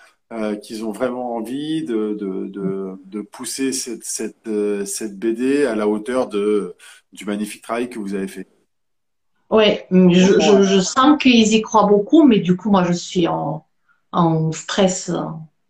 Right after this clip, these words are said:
Speaker 2: en stress complet. Voilà, complet. Je... je
Speaker 1: T'attends,
Speaker 2: Ouais,
Speaker 1: t'attends.
Speaker 2: c'est diffi-, c'est difficile, ouais, c'est difficile de, de savoir est-ce que les gens sont là,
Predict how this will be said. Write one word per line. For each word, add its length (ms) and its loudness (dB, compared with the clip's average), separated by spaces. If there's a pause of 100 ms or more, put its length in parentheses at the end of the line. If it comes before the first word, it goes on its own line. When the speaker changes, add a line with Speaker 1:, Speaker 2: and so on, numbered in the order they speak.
(760)
Speaker 2:
en 140 0
stress 360 0
complet. 560 0 (680)
Voilà, 320 0 (140)
complet. 480 -2
Je... 180 -12 (1040)
je 240 -4 (2250)
Speaker 1:
T'attends, 300 0
Speaker 2:
Ouais, 160 4
Speaker 1:
t'attends. 180 0 (200)
Speaker 2:
c'est 100 4
diffi-, 340 2
c'est 200 2
difficile, 520 4
ouais, 220 2
c'est 160 -2
difficile 540 0 (180)
de, 380 2
de 720 -16
savoir 420 2
est-ce 160 2
que 80 2
les 140 6
gens 160 6
sont 240 -2
là, 520 4